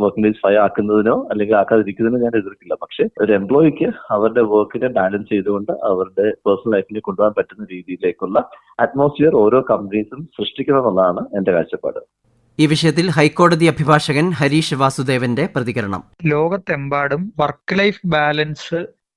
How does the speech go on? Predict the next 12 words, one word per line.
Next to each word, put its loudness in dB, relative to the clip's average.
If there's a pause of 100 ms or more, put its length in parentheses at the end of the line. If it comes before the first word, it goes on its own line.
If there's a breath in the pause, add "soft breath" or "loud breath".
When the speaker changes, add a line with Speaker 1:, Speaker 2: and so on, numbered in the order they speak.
(200)
Speaker 3:
കൊണ്ടുവരുന്നതിന്റെ -2
ഭാഗമായിട്ട് -8 (400)
ഒരാഴ്ചയിൽ -2 (420)
അഞ്ച് -4
ദിവസം -2 (260)
മാത്രമേ -6 (580)
ജോലി -2 (180)
ചെയ്യാവൂ -2 (160)
എന്ന -6
തരത്തിലുള്ള -4 (340)
ഒരു 2 (220)
പൊതു 2